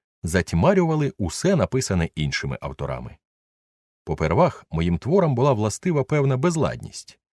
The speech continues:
якийсь відтінок «бізар», незвичності, як кажуть у Франції, що трохи бентежило мене, але я гадав, що це наслідок моєї сором'язливості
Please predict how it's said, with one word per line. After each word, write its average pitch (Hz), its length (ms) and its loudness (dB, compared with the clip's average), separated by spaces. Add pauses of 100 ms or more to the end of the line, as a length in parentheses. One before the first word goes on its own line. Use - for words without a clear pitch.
(260)
якийсь 107 480 -2
відтінок 104 540 0 (100)
«бізар», 131 640 4 (600)
незвичності, - 800 -6 (460)
як 95 220 -2
кажуть 71 280 -4
у 80 60 -4
Франції, - 560 -8 (420)
що - 240 0
трохи 196 300 0
бентежило 175 580 0
мене, 62 320 -10 (380)
але 131 220 4
я 131 140 4
гадав, 151 320 4
що - 200 -4
це 170 180 2
наслідок 123 600 -2
моєї 101 340 0
сором'язливості 95 1040 -2